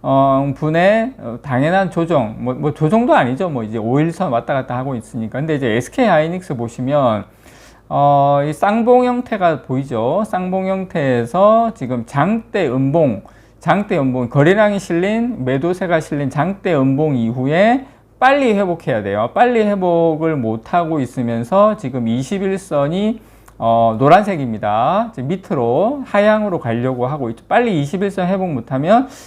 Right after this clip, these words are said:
자, 조정이, 어, 가격 조정이든 기간 조정이든 조금 더 깊어질 가능성이 좀 높아 보인다.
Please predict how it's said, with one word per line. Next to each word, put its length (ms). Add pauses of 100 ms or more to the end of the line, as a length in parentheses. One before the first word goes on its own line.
(120)
자, 140
조정이, 800 (420)
어, 140
가격 380
조정이든 560
기간 320
조정이든 440
조금 600
더 160
깊어질 580
가능성이 680
좀 200
높아 340
보인다. 600